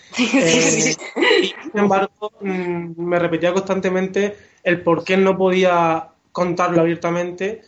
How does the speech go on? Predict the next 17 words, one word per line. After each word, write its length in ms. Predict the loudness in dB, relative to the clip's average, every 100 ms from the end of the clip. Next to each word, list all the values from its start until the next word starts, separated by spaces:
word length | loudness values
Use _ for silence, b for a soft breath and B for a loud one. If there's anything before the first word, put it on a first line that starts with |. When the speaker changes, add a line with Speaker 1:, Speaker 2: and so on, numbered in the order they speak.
| b
Speaker 2:
si 140 | -12 -4
sabía 380 | -2 2 2
que, 80 | 0
me, 400 | -2 -2 -4 -8
que 340 | -6 -4 -4 -4
personas 260 | -6 -4 -2
como 240 | 0 0
tú, 240 | 2 0 2
que 80 |
eres 120 | 2 0
mis 140 | 0
amigas, 360 | 0 0 0 0
me, 200 | -2 -4
me 100 | -4
iban 180 | 0 0
a 40 |
aceptar 480 | -4 -6 -4 -4 -6